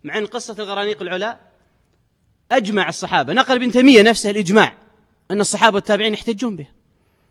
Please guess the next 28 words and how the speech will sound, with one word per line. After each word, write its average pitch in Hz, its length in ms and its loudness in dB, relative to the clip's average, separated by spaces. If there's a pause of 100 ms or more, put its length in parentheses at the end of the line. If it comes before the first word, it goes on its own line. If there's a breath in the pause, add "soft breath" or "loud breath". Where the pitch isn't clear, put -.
(180)
بل 240 200 4
لا 269 140 8
يمكن 226 260 0
فهم 220 220 0
الآيات 208 400 0
والأحاديث 226 460 -2
والسيرة 240 360 -2
إلا 233 140 2
عن 208 100 2
طريقها. 151 400 -8 (1000)
لكن 180 240 0
صدق 185 320 -2
الله: 156 280 -2 (320 soft breath)
"ليجعل 175 480 2
ما 180 120 2
يلقي 196 180 0
الشيطان 190 560 -2 (240 soft breath)
فتنة 208 440 2 (320 soft breath)
للذين 175 500 -2
في 156 120 -8
قلوبهم 156 460 -6
مرض". 131 220 -6 (240)
يطلع 220 340 0
المرض 165 320 2
هذا 190 320 2 (200 soft breath)
بعد 190 260 4
ألف 220 200 2
سنة، 147 260 -4